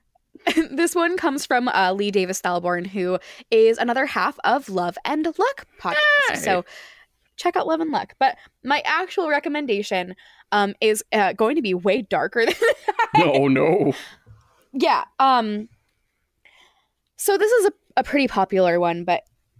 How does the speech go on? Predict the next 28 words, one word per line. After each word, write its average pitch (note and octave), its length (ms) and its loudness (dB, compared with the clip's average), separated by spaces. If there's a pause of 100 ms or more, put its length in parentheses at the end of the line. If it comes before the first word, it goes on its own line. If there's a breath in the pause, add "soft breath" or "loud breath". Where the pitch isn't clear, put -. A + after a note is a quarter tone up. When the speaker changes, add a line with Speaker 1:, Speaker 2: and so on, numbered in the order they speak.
(720)
Speaker 1:
the A#3 160 0
more A#3+ 460 0
I C#4+ 140 0
think G3+ 180 -6
about F#3 160 0
it, - 80 -2
the F#3+ 80 -8
more F3+ 140 -2
I - 20 -2
fall F3+ 180 -4
in E3 120 -8
love E3 120 -8
with - 200 -8
it, E3 160 -4
which F3+ 180 -6
is, F3+ 220 -6
I F#3 100 -4
think, F3+ 340 -12
ironic, - 640 -12 (200)
um, F3 420 0
because F3 560 -4
I'm G3 160 -2
going G3+ 160 -4
to F#3 80 -2
recommend F3 600 -4 (240)
The G#3+ 60 -6
Shadows. A3+ 680 -2 (1500 soft breath)
Uh, C#4 360 4